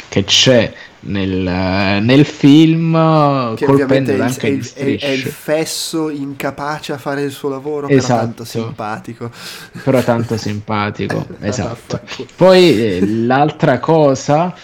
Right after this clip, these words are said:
Speaker 1: se
Speaker 2: Tra l'altro
Speaker 1: notate,
Speaker 2: è,
Speaker 1: ci sta
Speaker 2: è
Speaker 1: la
Speaker 2: l'L Cool J,
Speaker 1: scena.
Speaker 2: il rapper.
Speaker 1: Esatto, sì, lui. E ci sta l'altra cosa che a me ha fatto ridere, ehm,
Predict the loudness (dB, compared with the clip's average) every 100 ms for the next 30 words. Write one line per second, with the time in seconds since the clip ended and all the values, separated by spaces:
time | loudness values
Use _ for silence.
0 | -20 -18 -4 0 2 4 4 4 -2 -6
1 | -2 0 2 0 -2 -2 0 0 0 -2
2 | -4 -8 -10 -8 -6 -6 -8 -10 -10 -20
3 | -20 -10 -8 -6 -8 -8 _ -6 -4 -6
4 | -12 _ _ -4 0 0 0 -8 -4 -2
5 | -2 -2 -4 -8 -20 -18 -16 -18 -18 -2
6 | 4 6 8 8 6 6 6 6 2 0
7 | 2 4 4 2 0 0 -2 -2 -2 -2
8 | -2 -2 -2 -4 -4 -8 -6 -4 0 0
9 | 0 2 2 2 0 -2 -2 -2 -2 -2
10 | -4 -6